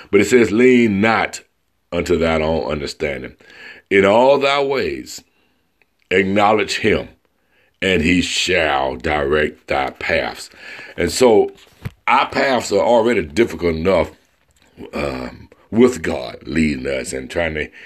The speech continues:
hear his voice and be still to make sure it's God that's speaking to us.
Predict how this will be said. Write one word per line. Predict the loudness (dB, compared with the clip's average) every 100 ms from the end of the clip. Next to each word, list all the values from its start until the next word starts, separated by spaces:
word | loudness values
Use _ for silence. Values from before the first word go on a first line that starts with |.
| -20 _
hear | 2 4
his | 4 2 0
voice | 0 0 0 -4
and | -6
be | -4
still | -4 -6 -4 2 4 4
to | 0
make | -2 -2
sure | 0 0
it's | -2
God | -4 0 2 2 0 0
that's | -4 -4
speaking | -8 -6 -2 -2 -4 -4
to | -2 -2
us. | -4 -6